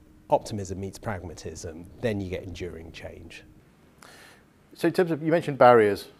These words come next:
Speaker 2: and, you know, breaking down some of those barriers. Are there any in particular that you think are worth sharing with our audience today?
Speaker 1: Everyone is frustrated about the silo-driven approach that we currently have to,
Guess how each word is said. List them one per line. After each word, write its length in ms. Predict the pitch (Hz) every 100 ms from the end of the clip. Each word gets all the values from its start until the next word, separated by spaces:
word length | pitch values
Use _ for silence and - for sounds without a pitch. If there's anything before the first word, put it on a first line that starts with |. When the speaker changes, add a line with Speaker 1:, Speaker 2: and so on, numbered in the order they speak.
| -
Speaker 2:
and, 280 | 104 104 -
you 80 | 110
know, 60 |
breaking 400 | - 117 113 113
down 260 | 110 110 104
some 160 | -
of 40 | 107
those 80 | 101
barriers. 420 | 107 107 107 101 - - -
Are 80 | 113
there 80 | 127
any 140 | 143
in 100 | 131
particular 720 | - - - 104 - 117 107
that 300 | 101 95 - - _ - _ -
you 80 | 107
think 240 | - 101
are 40 | 101
worth 220 | 98 95
sharing 300 | - 104 101
with 80 | 98
our 160 | 101
audience 380 | 101 101 104 135
today? 240 | - 95 - _ _ _ _ _ _ _ - - -
Speaker 1:
Everyone 600 | - 214 226 190 175 151 - - - - _ _ -
is 180 | 143 -
frustrated 1000 | - 127 - - 131 120 - - 85 - - - -
about 460 | 113 107 104 101 -
the 80 |
silo-driven 1040 | 120 - 113 107 101 98 87 101 92 85 85 - -
approach 600 | 104 - - 87 - -
that 140 | - -
we 80 |
currently 400 | 92 110 95 -
have 400 | 92 95 82 85 -
to, 380 | - 85 82